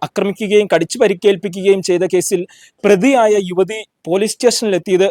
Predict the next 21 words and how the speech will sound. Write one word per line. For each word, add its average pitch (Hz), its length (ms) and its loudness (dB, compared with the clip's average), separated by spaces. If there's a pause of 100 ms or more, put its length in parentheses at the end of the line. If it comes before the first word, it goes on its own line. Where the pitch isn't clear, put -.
നായയുമായി. 170 580 0 (300)
ഇന്നലെയായിരുന്നു 240 640 4
ഈ 202 140 -6
ഒരു 214 80 2
സംഭവം 202 500 0
കോട്ടയം 190 300 0
ഏറ്റുമാനൂരിൽ 208 560 0
നിന്നും 208 300 -10
പുറത്തു 160 280 -8
വരുന്നത്. 180 340 2 (320)
ഇതിന്റെ 208 240 -2
സി 226 160 -4
സി 233 140 -8
ടി 226 120 -6
വി 233 80 -6
ദൃശ്യങ്ങൾ 202 420 -4
ഉൾപ്പെടെ 202 300 0
ജാഗ്രത 180 400 0
ന്യൂസ് 196 320 -6
പുറത്തും 170 300 -2
വിട്ടിരുന്നു. 170 400 0